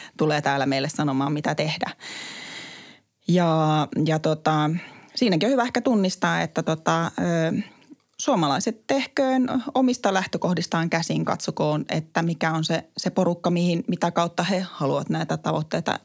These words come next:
parhaiten edistää. Että, ja kaikkein tärkeintä kai onkin, että ei enää luoteta siihen, että on jotkut vaikka ympäristöjärjestöt jossain, jotka tämän asian niin kuin yksin hoitaa, vaan että mitkäs on ne niin kuin järjestöt, joissa itse olen jo mukana.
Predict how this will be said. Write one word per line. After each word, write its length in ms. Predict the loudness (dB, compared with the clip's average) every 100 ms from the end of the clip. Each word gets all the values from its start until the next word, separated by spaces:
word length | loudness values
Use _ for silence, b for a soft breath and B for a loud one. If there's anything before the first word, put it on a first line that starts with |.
| _ -6
parhaiten 420 | -2 0 0 0
edistää. 520 | 0 -2 -4 -4 -4 -4 B B B B B B B
Että, 480 | -2 -2 0 0 0 -6 _ -20 _ _ _ _ _ _ -6 0
ja 240 | 2 2 0
kaikkein 300 | 0 2 0
tärkeintä 340 | 0 0 0
kai 200 | 2 2
onkin, 380 | 2 2 2 0
että 220 | 0 0
ei 100 | 2
enää 240 | 2 2
luoteta 340 | 2 0 -2 -4
siihen, 280 | -2 -2 -2
että 180 | 0
on 160 | 2 2
jotkut 380 | 0 -2 -6 -2
vaikka 240 | -2 2
ympäristöjärjestöt 880 | 2 2 0 -2 0 -2 -2 -6 -4
jossain, 420 | -4 -2 -2 -2
jotka 240 | -2 -4 -6
tämän 220 | -4 -2
asian 340 | -4 -2 -2
niin 140 | -2 -2
kuin 140 | -2
yksin 240 | -2 0
hoitaa, 540 | 2 2 0 -2 -2 -2
vaan 200 | -2 -2
että 200 | -2 0
mitkäs 340 | 0 0 -2
on 220 | 0 2
ne 60 | 2
niin 200 | 2 2
kuin 180 | 0 0
järjestöt, 400 | 0 0 -2 -2
joissa 200 | -2 -2
itse 200 | -2 0
olen 260 | 2 2
jo 60 | 2
mukana. 420 | 0 0 -2 0